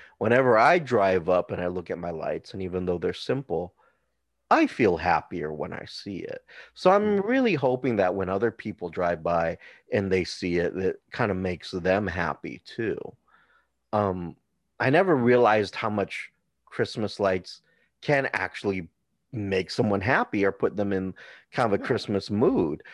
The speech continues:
Speaker 1: because there are a lot of people out there who do these amazing light shows for Christmas, and people really do look forward to that. So I'm kinda hoping someone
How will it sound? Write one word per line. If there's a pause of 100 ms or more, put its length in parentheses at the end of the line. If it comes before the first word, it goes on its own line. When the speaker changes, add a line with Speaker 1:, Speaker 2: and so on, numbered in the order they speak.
(360)
Speaker 1:
because
there
are
a
lot
of
people
out
there
who
do
these
amazing
light
shows
for
Christmas, (460)
and
people
really
do
look
forward
to
that.
So
I'm
kinda
hoping
someone